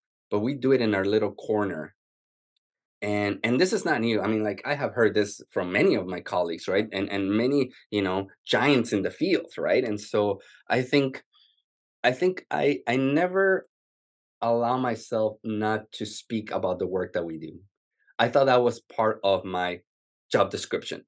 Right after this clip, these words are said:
My job title required, "Tell everybody what you're doing," right? Not for the sake of saying, like, "Look at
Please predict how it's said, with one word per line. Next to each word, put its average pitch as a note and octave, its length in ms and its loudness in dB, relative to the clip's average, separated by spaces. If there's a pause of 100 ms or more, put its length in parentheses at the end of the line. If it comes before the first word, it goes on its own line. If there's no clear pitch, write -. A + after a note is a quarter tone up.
(200)
My G#2 140 2
job D#3 240 4
title C3 240 2
required, A2 520 0 (680)
"Tell D#3+ 300 4
everybody C#3+ 640 2 (160)
what A#2 340 6
you're A2+ 160 6
doing," F#2+ 300 -6 (220)
right? B2 220 2
Not G3+ 280 2
for B3 100 4
the C3+ 120 0
sake E3+ 220 -2
of B2+ 100 -2
saying, C3 160 -4
like, A2+ 140 0
"Look C#3+ 180 0
at A#2 120 -2